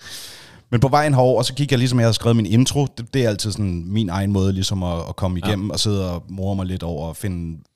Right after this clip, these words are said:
Speaker 1: øh, små pseudo-litterære sammenligninger eller burger-sammenligninger med, hvad der foregår i United. Så det er ligesom min måde at sådan bearbejde det på.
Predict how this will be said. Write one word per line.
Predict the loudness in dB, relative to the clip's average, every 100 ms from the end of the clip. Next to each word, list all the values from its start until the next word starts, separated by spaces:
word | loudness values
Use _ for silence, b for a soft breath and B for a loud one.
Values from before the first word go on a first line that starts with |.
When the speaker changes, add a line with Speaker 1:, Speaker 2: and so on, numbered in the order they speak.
| _
Speaker 1:
øh, | -18 -18 -18 -20 -20 B B B B B B B B B B B B B
små | -8 0 0
pseudo-litterære | 2 2 2 0 0 -2 -2 -4 -4 -4 -4 -8 -8
sammenligninger | -6 -2 -2 -2 -4 -6
eller | -6 -4
burger-sammenligninger | -2 0 0 -2 -2 -2 -4 -4 -4
med, | -4
hvad | -4
der | -6
foregår | -2 -2 -2
i | -4
United. | -4 -6 -6 -8 -12 _ _ _ _ _ _ -8
Så | 0
det | 2
er |
ligesom | 4 6
min | 6
måde | 6 4 4 2
at |
sådan | 0 -2 -2 -4 -6
bearbejde | -4 -2 -2 -4 -6
det | -2
på. | -2 -2